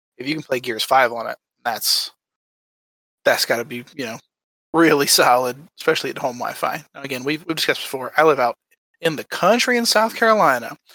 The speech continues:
so I'm on D S L. Uh, so <laughs> the service may not be for, for me for a while, one way or another. But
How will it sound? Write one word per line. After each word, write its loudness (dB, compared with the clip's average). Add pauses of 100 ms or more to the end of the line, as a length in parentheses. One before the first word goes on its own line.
(140)
so -4
I'm 4
on -6
D 0
S 4
L. -2 (360)
Uh, 0
so 4
<laughs> -2
the 2
service 2
may 4
not 4
be -2
for, -2
for -14
me -2
for -2
a 2
while, 4
one -4
way 0
or 2
another. -2
But -2